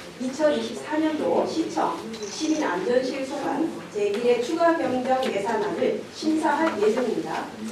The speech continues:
아울러 개정 조례안 열 건과 촉구 결의안 한 건을 심사할 예정으로 배포해드린 자료를 참고하여 주시기 바랍니다. 먼저 추가 변경 예산안에 대하여 말씀드리겠습니다.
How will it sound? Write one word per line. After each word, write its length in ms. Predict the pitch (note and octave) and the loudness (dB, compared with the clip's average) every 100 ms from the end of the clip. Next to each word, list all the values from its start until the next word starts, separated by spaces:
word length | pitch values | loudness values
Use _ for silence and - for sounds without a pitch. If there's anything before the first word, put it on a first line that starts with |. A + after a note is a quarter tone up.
| - - G3+ | -8 -6 0
아울러 640 | G#3+ C4+ C#4 - C4+ C#4 | 2 2 2 2 2 4
개정 380 | G#3+ C#4 C#4+ D4 | 6 6 6 2
조례안 500 | C4 A3 A#3+ C4 - | 4 6 6 4 2
열 200 | A3+ A#3 | 2 2
건과 540 | - F#4 D#4+ E4 D4+ | 0 -2 -2 0 -2
촉구 500 | - E4 E4 E4 - | 0 -2 2 4 4
결의안 400 | B3 A3+ B3 A#3+ | 2 2 2 2
한 240 | A#3 C#4+ C#4+ | -2 -6 -4
건을 340 | G#3 - C4 | -2 0 0
심사할 480 | - D4 C4+ C4+ B3+ | -2 -2 0 0 0
예정으로 580 | B3+ A#3+ A3 - - - - - A3 | -2 0 0 0 0 -2 -8 -10 -2
배포해드린 840 | A3+ C4 D4 C#4+ B3 A#3 C4 D4 | 0 2 0 0 -2 -2 -2 -2
자료를 520 | - A3 - G#3 C4 | -2 0 0 2 0
참고하여 520 | C4+ D#4 D4 C4+ C4 B3 | 0 0 2 2 2 0
주시기 380 | A3 G3 B3 | -2 -2 -4
바랍니다. 580 | B3 G#3+ A3 E3 F3 E3+ - A#3+ A3 - - - - | -4 -4 -2 -2 -2 -2 -2 -4 -6 -12 -14 -16 -4
먼저 640 | G3+ B3 A#3 - C#4+ D4 | 0 2 2 2 4 2
추가 280 | E4 D#4+ D#4 | 2 4 4
변경 440 | C4 B3 B3+ C4+ C4+ | 2 0 0 0 0
예산안에 640 | F#3 A#3 A3 G3+ - A3 | 0 0 2 2 2 2
대하여 500 | G#3+ - C#4 A#3+ B3+ | 0 -2 -2 0 0
말씀드리겠습니다. 1080 | - G3+ A3 G#3+ F3+ F3+ E3 D#3+ E3 E3+ | -2 -4 -2 -2 -2 -4 -4 -6 -4 -6